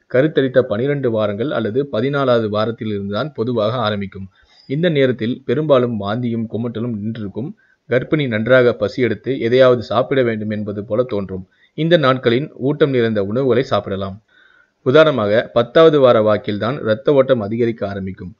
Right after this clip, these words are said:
பதினான்காவது வார வாக்கில் பசி எடுக்கும் நிலை இயல்பு நிலைக்கு திரும்பும். இந்த நேரத்தில்தான் கர்ப்பிணி தான் விரும்பியதை அல்லது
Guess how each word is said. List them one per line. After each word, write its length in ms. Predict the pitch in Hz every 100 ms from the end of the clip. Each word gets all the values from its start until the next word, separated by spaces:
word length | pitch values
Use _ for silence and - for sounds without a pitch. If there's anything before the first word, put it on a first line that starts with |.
| _ _ _
பதினான்காவது 640 | 113 143 143 135 120 113 107
வார 200 | 107 120
வாக்கில் 400 | 113 98 123 135
பசி 240 | 110 107 143
எடுக்கும் 360 | 127 120 113
நிலை 180 | 104 113
இயல்பு 320 | 117 120 143 131
நிலைக்கு 320 | 107 104 131
திரும்பும். 400 | 127 107 98 92 - _ _
இந்த 180 | 135 160
நேரத்தில்தான் 680 | 151 135 143 143 113 104 127
கர்ப்பிணி 400 | 113 110 - 139
தான் 220 | 131 110 101
விரும்பியதை 480 | 117 151 131 113 120
அல்லது 320 | - 107 104